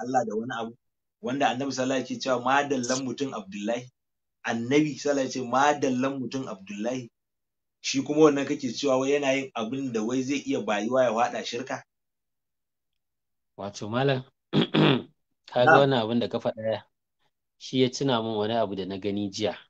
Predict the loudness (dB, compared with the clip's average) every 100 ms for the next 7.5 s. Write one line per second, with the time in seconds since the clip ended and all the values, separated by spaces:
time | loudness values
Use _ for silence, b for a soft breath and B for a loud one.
0 | _ _ _ _ _ _ _ _ _ _
1 | 4 6 6 2 _ _ _ _ _ -20
2 | -2 2 4 6 4 2 -2 -4 0 0
3 | 4 6 6 4 2 -2 -4 -6 -8 -4
4 | -4 2 0 0 -4 -8 -6 -10 -10 _
5 | _ -12 -10 -10 -14 _ _ _ _ _
6 | _ _ _ _ _ _ _ _ 2 6
7 | 6 4 0 -6 -6